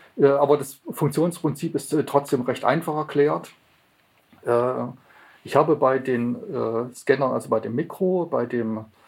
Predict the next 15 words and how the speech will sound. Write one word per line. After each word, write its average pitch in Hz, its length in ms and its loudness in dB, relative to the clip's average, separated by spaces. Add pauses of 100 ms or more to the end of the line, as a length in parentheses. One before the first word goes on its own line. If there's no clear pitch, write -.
(260)
Eva, 127 520 0
Space 117 360 -4
Spider 113 280 -2
und 110 120 -4
Leo, 170 540 -2
äh, 147 140 -10
habe 135 240 0
ich, - 200 -8
äh, 123 280 0 (140)
jeweils 135 520 -2
eine 123 260 2
Sendeoptik 151 560 0
und 131 100 -4
eine 131 260 -2
Empfangsoptik. - 840 -6